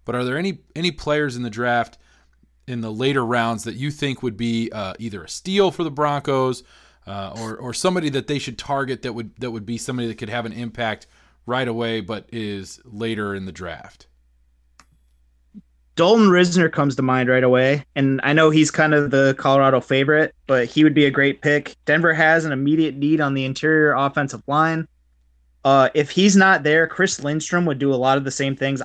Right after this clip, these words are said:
Speaker 2: I actually think he's a better fit, but they'd both step in immediately as a guard. Uh,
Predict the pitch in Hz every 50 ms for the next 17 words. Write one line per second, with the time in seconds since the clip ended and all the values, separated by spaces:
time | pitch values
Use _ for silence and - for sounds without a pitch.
0 | - - 131 147 180 190 180 165 165 - - 170 160 156 - 156 - - 147 131
1 | 117 104 131 123 117 104 - - - 135 143 165 190 - _ _ _ _ _ _
2 | _ _ _ _ - 139 139 156 147 147 139 147 147 165 160 - - _ - -
3 | - 180 160 160 180 165 151 139 135 139 147 147 151 147 143 143 147 143 127 135
4 | 123 113 113 127 123 131 139 147 156 - - _ _ _ _ _ _ _ _ _
5 | _ _ _ _ _ _ _ 123 131 135 135 135 135 131 131 127 123 123 127